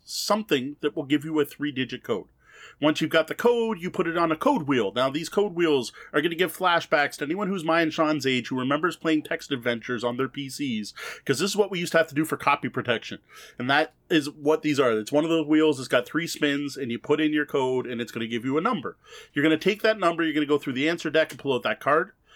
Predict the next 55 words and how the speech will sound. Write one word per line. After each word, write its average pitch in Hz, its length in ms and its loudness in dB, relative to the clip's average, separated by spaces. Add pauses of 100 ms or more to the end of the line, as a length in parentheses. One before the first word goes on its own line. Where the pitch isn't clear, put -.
(200)
and 131 100 2
it's 214 160 0
gonna 208 180 0
tell 156 260 2
you 151 340 2
you're 131 140 2
right 160 280 2
or 160 120 2
wrong. 151 340 2 (440)
And 135 120 2
if 139 100 0
you're 151 100 4
wrong, 160 320 4
you 160 100 -2
just 135 200 -6
keep 151 160 -4
trying 139 200 0
to 135 80 -4
figure 135 180 -2
out 156 80 0
the - 60 -14
puzzle. 131 340 0
If 135 80 -8
you're 135 100 0
right, 220 420 0
it's - 140 -4
gonna 170 160 -2
send 156 240 -2
you 147 100 -6
to 151 200 -4
another 160 320 0
card. 151 400 2 (280)
That 139 200 2
other 180 220 2
card's 165 280 2
gonna 147 140 -4
tell 139 160 -2
you 135 100 -2
what 131 140 -6
to 113 80 -14
do 123 120 -6
next. - 400 -8 (380)
You 143 140 -2
keep 160 300 -4
going 139 320 0
on 214 320 4
until 170 260 -4
you've 151 160 -4
solved 139 260 0
all 113 140 0
ten 110 220 -6
puzzles, 190 640 0
stop - 360 -2
the 302 80 -4
clock, 160 460 2